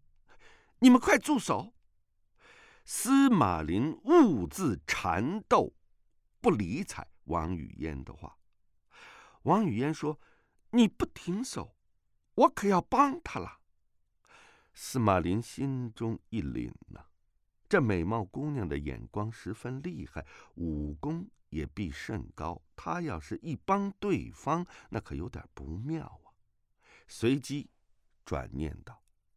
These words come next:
：“咱们青城派好手进出，最多是一拥而上，难道还怕了他这么一个娇滴滴的小姑娘吗？”手上加劲儿，更如狂风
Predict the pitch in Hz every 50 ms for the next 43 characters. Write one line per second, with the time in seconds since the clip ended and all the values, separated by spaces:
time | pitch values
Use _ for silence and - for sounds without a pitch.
0 | _ - - - - - - 175 220 233 208 - - - 226 226 226 226 - -
1 | 120 127 170 - - - 101 - - - 92 120 196 226 - - 73 55 - -
2 | _ _ _ - - - 277 254 165 92 67 55 - - - - 90 87 - -
3 | - - - - - 170 131 87 80 - 117 131 131 - - - - 120 92 82
4 | 104 117 - 80 69 80 117 - - - 85 73 - - - - - - 95 101
5 | 127 - - 123 92 - - 92 - - - - 87 73 65 - - - - -
6 | 92 214 226 - 220 - 87 76 69 69 73 - - - - - - - - -
7 | 165 147 139 143 - 143 135 131 - 143 135 - 123 - - - - - - 71
8 | - 60 64 69 69 - 156 165 170 165 160 156 147 135 120 110 104 104 104 104
9 | 104 _ _ _ _ _ _ _ _ _ _ - - - - - - - 160 123
10 | 101 87 90 92 - 123 117 113 - 156 151 151 - - 139 98 80 - - 220
11 | 240 208 147 104 80 65 67 67 67 67 80 107 127 - - - - _ _ -
12 | - - - - 98 117 135 160 156 143 - 117 120 120